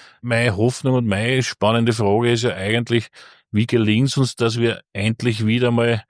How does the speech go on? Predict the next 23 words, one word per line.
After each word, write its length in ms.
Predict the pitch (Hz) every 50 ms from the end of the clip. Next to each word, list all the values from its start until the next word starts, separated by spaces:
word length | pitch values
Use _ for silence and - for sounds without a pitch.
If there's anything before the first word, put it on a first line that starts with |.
| - - - - - _
vor 300 | - - - 117 139 170
diese 340 | 151 143 120 110 110 107 98 107 - -
Tsunami-Welle 880 | - 127 113 110 104 82 85 90 104 104 95 98 101 98 98 101 98
kommen 340 | - 110 107 113 113 110 110
und 100 | 104 95
nicht 160 | 101 110 110
immer 200 | 113 120 123 117
das 160 | 120 113 -
Gefühl 260 | - - - 110 120
ist, 160 | 127 117 113
wir 160 | 110 113 117 113
müssen 380 | 113 113 123 123 - - 113
jeden 340 | 98 90 98 107 127 127 120
Tag 180 | 107 113 117 120
im 160 | 117 113 104
Wirbelsturm 520 | 104 107 120 127 120 - - - 120 120
des 160 | 120 113 -
Alltags 440 | - - 92 120 127 - 127 - - _ - - - - - _ _ -
irgendwas 480 | 104 117 127 135 131 123 123 117 123 123 -
nur 280 | - 117 120 127 147 151
mehr 160 | 147 135 127
umeinander 440 | 131 135 120 113 107 117 - 131 110
surfen. 640 | - - 95 82 - 101 - - - - 90 87